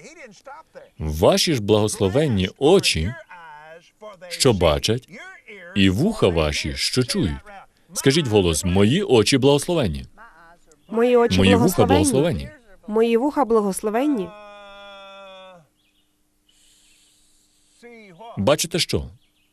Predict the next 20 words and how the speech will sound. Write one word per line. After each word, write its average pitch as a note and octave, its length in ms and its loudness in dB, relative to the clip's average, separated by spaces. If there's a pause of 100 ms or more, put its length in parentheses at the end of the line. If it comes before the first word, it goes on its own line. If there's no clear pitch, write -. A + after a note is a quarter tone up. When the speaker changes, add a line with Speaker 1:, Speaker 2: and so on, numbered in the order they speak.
(760)
Speaker 1:
Чути F#3 240 -2
що? F2 320 -4 (1000)
Гаразд, E2 460 -4
Лорія, F#2+ 380 0
давай G2+ 280 2
подивимося, F#3 560 -2
про G#2 140 -4
що - 160 -2
він A#2+ 120 0
говорив. G#2+ 380 0 (2250)
Прочитайте F3+ 460 -2
дев'ятнадцятий C3 520 -6
вірш. C#2+ 280 -10 (1160)
«До F2+ 180 0
всякого, G2 540 -4
хто G2 220 -2
слухає D#3 380 -4
слово F#2 340 -2
про F#2+ 160 -4
царство», E2+ 520 -8